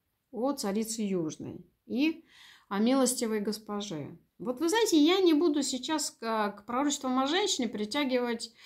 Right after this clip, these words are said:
а, образ невесты Христа, образ, а, жены, облечённой в солнце,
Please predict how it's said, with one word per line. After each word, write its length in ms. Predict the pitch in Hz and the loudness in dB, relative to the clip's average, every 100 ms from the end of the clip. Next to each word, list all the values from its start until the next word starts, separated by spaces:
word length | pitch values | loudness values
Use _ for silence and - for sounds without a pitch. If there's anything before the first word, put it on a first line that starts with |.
| - - - - | -20 -20 -20 -6
а, 300 | 220 220 214 | 2 2 4
образ 400 | 262 220 226 220 | 4 4 2 0
невесты 560 | 226 247 339 381 359 302 | 2 4 2 2 0 -2
Христа, 800 | 285 285 262 - 294 285 285 - - - - | 0 0 0 0 4 4 2 -4 -20 -20 -12
образ, 720 | 214 220 202 208 190 - - 202 | -6 -4 -2 -2 -2 -2 -2 -2
а, 380 | 190 185 175 180 - - - - - - _ - | 0 0 0 -4 -14 -20 -20 -20 -20 -20 _ -6
жены, 680 | 208 233 285 269 269 220 208 - | 0 4 6 6 6 4 2 -2
облечённой 680 | 220 214 240 240 247 240 240 | 0 2 2 0 0 0 0
в 60 | |
солнце, 680 | - 370 427 427 - 339 320 | 0 0 2 2 2 0 0